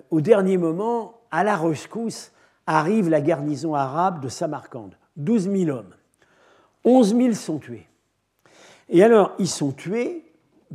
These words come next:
par, euh, euh, parce que les Turcs qui arrivent ont une tactique de chasseurs. Ils ont tout simplement,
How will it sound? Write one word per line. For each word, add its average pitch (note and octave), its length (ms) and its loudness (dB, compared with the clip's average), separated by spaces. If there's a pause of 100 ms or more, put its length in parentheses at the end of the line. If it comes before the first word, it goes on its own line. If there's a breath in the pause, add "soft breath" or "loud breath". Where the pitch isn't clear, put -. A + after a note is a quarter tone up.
par, G3 480 -2
euh, C#3+ 300 -4
euh, C3+ 380 -10
parce - 260 -12
que C3 240 -6 (260 soft breath)
les F3+ 260 2
Turcs - 640 -2 (800)
qui D3+ 180 -4
arrivent G3+ 420 -6 (100)
ont G3 180 2
une F#3+ 160 0
tactique D#3 500 -4
de C#3 120 -8
chasseurs. - 640 -12 (340 soft breath)
Ils E3 200 -2
ont G#3+ 60 -2
tout F3+ 160 -10
simplement, D#3+ 680 -6